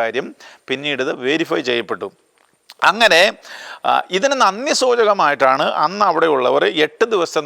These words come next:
നോമ്പെടുത്തിട്ട് മാതാവിൻ്റെ ജന്മത്തിരുന്നാൾ ആഘോഷിക്കണം വർഷം തോറും. കാരണം തങ്ങളുടെ അഭിമാനവും തങ്ങളുടെ കുടുംബവും വിശുദ്ധിയൊക്കെ കാത്തു സൂക്ഷിച്ച മാതാവിനോടുള്ള,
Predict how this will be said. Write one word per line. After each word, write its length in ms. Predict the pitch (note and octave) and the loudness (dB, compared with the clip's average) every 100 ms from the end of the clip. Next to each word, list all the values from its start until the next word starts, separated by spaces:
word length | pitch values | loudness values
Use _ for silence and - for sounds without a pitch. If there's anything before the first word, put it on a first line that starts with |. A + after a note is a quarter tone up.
| C3+ | -2
നോമ്പെടുത്തിട്ട് 760 | C3+ F3 B3 G#3+ D3 B2 A2+ C3 C3 | 0 0 0 -2 -2 -6 -2 -2 0
മാതാവിൻ്റെ 560 | C#3 D#3 F#3 F#3+ F3+ D3+ | 0 2 2 2 -2 -4
ജന്മത്തിരുന്നാൾ 600 | C3+ C#3 F#3 F3 D#3+ D#3+ C3 | -4 -4 -8 -6 -4 -2 -2
ആഘോഷിക്കണം 520 | B2+ B2+ A#2+ B2+ B2+ A#2+ | -2 -6 -8 -12 -8 -8
വർഷം 200 | - D3 | -8 -6
തോറും. 180 | A#2 A2+ | -6 -2
കാരണം 260 | A#2 B2 E3 D#3 | -2 -2 -6 -6
തങ്ങളുടെ 400 | B2+ C3 C#3 E3 A#3+ - - - - | -6 -6 -4 -2 -2 -4 -20 -16 -4
അഭിമാനവും 760 | A#2+ C3+ F#3+ G#3 D#3 B2+ A#2+ C3+ C#3 C#3 A#2 | -4 -2 -2 0 0 -2 -6 -8 -12 -12 -6
തങ്ങളുടെ 460 | A#2+ C3+ D3 D3 D3 D3 | -4 -2 0 2 2 2
കുടുംബവും 500 | B2+ C3 F3 F3 D3 B2 | -2 -2 -2 -2 -2 -4
വിശുദ്ധിയൊക്കെ 480 | B2+ D#3 D3+ C#3+ C3+ B2+ | -10 -8 -6 -6 -6 -4
കാത്തു 280 | C3 C#3 C#3 | -6 -6 -12
സൂക്ഷിച്ച 420 | C3+ A#2 - G#2 B2+ F3+ - - - B2+ C3+ | -12 -12 -16 -4 0 0 -2 -12 -20 -10 -2
മാതാവിനോടുള്ള, 880 | D#3+ F3+ G#2 G#2+ C#3+ F#2+ D3+ A#2+ | 0 2 2 2 0 -2 -2 0